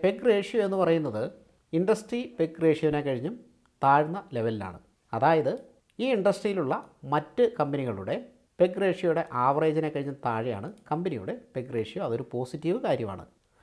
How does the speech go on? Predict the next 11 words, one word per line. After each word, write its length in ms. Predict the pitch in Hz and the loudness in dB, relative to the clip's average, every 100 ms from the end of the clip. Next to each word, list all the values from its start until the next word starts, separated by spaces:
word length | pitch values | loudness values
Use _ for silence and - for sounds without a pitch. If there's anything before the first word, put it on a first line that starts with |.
| _ 170 | _ 2
നെറ്റ് 280 | 190 190 294 240 | 2 2 -2 4
പ്രോഫിറ്റിൽ 440 | 220 185 208 160 120 214 - _ _ _ 170 | 6 4 0 0 0 -2 -10 _ _ _ 2
ഒരു 100 | 185 | 2
ഗ്രോത്ത് 360 | 160 175 196 196 202 | 6 4 4 2 4
കാണാനായിട്ട് 480 | 156 156 147 139 143 | 6 6 4 0 -2
സാധിക്കും. 380 | 117 110 127 240 - _ - 175 | -2 -2 -2 -6 -8 _ -2 2
അതിൻ്റെ 200 | 220 240 | 4 4
കൂടെ 240 | 185 143 113 196 - | 4 2 2 -2 4
quarter 280 | 170 175 214 | 4 4 2
on 80 | 226 226 | 0 2
quarter-ിൽ 400 | 147 143 113 | 2 2 -4